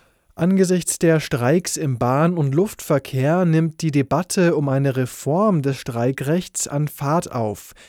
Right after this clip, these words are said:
Streiks in der kritischen Infrastruktur seien nicht nur ärgerlich, sondern auch Wachstumsbremsen, sagte der Hauptgeschäftsführer der Bundesvereinigung der Arbeitgeberverbände Campeta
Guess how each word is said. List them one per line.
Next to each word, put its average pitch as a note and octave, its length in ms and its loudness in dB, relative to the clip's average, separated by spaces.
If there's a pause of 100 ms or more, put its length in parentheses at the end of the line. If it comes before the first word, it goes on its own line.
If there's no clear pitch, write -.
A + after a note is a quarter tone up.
Streiks C#3 540 -2
in D3+ 160 0
der C#3+ 140 4
kritischen F#3 540 -2
Infrastruktur F3 1040 2
seien C3+ 320 2
nicht C#3 240 -2
nur C3+ 240 0
ärgerlich, E3 720 2
sondern E3+ 420 2
auch D3 280 -2
Wachstumsbremsen, C3 1200 -2 (260)
sagte C3 380 -4
der B2 200 0
Hauptgeschäftsführer D3+ 1120 0
der B2+ 180 2
Bundesvereinigung D3+ 1080 0
der C3 220 0
Arbeitgeberverbände C3 1300 0
Campeta D#3 680 -2